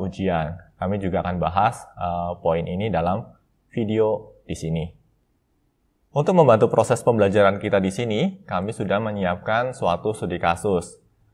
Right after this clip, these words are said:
Nah, dalam studi kasus di sini, kami menggunakan Google Suite for Education. Ada perbedaan mendasar antara Google Suite for Education dan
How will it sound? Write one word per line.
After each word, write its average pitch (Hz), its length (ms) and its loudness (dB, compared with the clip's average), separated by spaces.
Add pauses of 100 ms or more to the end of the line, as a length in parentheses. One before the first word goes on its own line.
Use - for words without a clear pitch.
Nah, 98 160 -6
dalam 92 160 2
studi 92 240 -4
kasus 95 320 -2
di 95 80 -6
sini, 120 400 -2
kami 113 240 0
menggunakan 110 640 -2
Google 92 240 -2
Suite - 240 -6
for 139 480 0
Education. 87 720 -4 (580)
Ada 135 240 2
perbedaan 92 640 2
mendasar 95 560 0
antara 95 400 -2
Google 92 320 -4
Suite - 240 -4
for - 160 0
Education 95 720 -2 (540)
dan 113 260 2